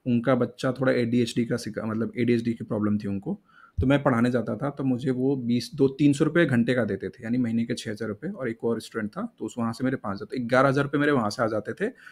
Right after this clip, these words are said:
और ये पार्ट टाइम जॉब से मेरा, अ, आठ नौ हज़ार रुपये आ जाता, मतलब बीस हज़ार रुपये कमा रहा था, और महीने का खर्चा मेरा सात हज़ार रुपये के आसपास था। जेएनयू में खाना खाता था, तो ढाई हज़ार में खाना, तीन हज़ार रूम रेंट,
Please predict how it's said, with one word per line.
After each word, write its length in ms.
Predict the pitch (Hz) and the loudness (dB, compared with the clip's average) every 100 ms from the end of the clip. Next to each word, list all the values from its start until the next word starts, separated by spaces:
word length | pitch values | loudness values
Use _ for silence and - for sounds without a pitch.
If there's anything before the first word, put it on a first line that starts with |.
| - - | -10 0
और 100 | 160 | 2
ये 40 | |
पार्ट 220 | 170 123 - | 4 4 4
टाइम 160 | 156 147 | 2 4
जॉब 200 | 139 127 | 2 2
से 320 | - 302 - 151 | 0 0 0 0
मेरा, 220 | 147 190 - - | 4 4 2 -6
अ, 140 | 143 127 127 | 0 2 4
आठ 220 | 127 127 | 2 4
नौ 120 | 135 117 | 4 4
हज़ार 140 | 123 | 2
रुपये 180 | 120 104 | 2 -2
आ 40 | |
जाता, 200 | 95 92 | -2 -2
मतलब 140 | 156 156 | 0 4
बीस 160 | 147 | 6
हज़ार 140 | 135 143 | 6 4
रुपये 160 | 160 | 2
कमा 320 | - 120 120 | 0 0 2
रहा 160 | 127 120 | 0 0
था, 140 | 208 | 0
और 200 | 185 147 | 0 0
महीने 280 | 143 127 131 | 0 0 0
का 100 | 139 | -2
खर्चा 300 | 135 131 139 | -6 -10 -6
मेरा 220 | 123 135 | -6 -6
सात 360 | 147 - 110 - - | -6 -4 -4 -4 -12
हज़ार 180 | 110 107 | -8 -6
रुपये 220 | 110 107 | -6 -8
के 100 | 104 | -6
आसपास 340 | 98 - 98 - | -8 -8 -14 -12
था। 140 | 107 _ - _ 123 | -16 _ -20 _ 6
जेएनयू 280 | 131 131 139 | 8 10 8
में 100 | 139 | 6
खाना 220 | 117 123 | 2 0
खाता 260 | 120 123 | 0 -2
था, 120 | 123 120 | -2 -2
तो 280 | 120 113 110 | -2 -2 -4
ढाई 200 | 104 110 | -6 -2
हज़ार 180 | 110 117 | 0 0
में 100 | 123 | 0
खाना, 260 | - 135 151 | -2 -2 -2
तीन 200 | - 110 | -2 -2
हज़ार 140 | 107 | -2
रूम 160 | 110 151 | -2 0
रेंट, 240 | 156 101 | 0 -2